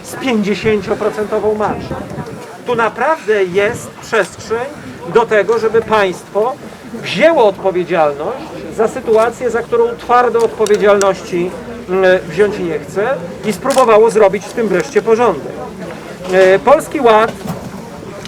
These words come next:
w, doprowadził do tego, o czym, e, wszyscy chyba wiemy, prowadzący <laughs> działalność gospodarczą, do takiego bajzlu, bo to trzeba powiedzieć wprost, w przepisach, e,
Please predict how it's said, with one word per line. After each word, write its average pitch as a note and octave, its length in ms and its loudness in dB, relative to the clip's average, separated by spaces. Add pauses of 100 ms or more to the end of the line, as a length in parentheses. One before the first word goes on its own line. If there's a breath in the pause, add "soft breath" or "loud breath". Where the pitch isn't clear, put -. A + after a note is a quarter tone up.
w, F3+ 680 0
doprowadził A3 540 0
do A3+ 120 4
tego, A3+ 360 0
o A3+ 60 2
czym, A3+ 240 2 (640)
e, - 20 -16
wszyscy A#3 320 -8
chyba G#3 220 0
wiemy, G#3 300 4
prowadzący G3 600 2
<laughs> E3 80 -12
działalność F#3+ 360 2
gospodarczą, F#3 800 0 (400 loud breath)
do G3 80 4
takiego A3+ 340 2
bajzlu, G3 580 4
bo E3+ 60 -4
to F3 120 -4
trzeba F3+ 260 -4
powiedzieć E3 440 -4
wprost, E3 340 -4
w - 120 -14
przepisach, E3+ 580 -2
e, G#3 40 -6